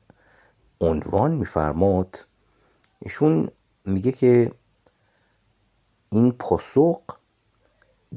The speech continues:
در ابتدا نکته‌ای که عنوان می‌کنه در دید اول با نکته‌ای که در انتها درش مطرح هست با هم دیگر تطابق آنچنانی ندارند.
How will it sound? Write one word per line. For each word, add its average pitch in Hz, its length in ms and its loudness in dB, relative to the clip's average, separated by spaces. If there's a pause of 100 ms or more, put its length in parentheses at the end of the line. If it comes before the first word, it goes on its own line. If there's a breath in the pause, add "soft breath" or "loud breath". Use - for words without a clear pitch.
در 87 360 0
ابتدا 98 920 -2
نکته‌ای 95 460 -2
که - 180 -6
عنوان 85 440 0
می‌کنه 76 580 -4 (120)
در 78 200 -2
دید 95 320 -6
اول 78 460 -2
با 80 200 -2
نکته‌ای 80 400 -4
که 110 140 -4
در 82 320 0
انتها 80 920 -2 (580 soft breath)
درش 85 400 0
مطرح 85 600 -4
هست - 460 -4 (680 soft breath)
با 90 200 2
هم 87 140 -2
دیگر 101 600 0 (140)
تطابق 80 920 0 (540 soft breath)
آنچنانی 82 720 -2
ندارند. - 680 -6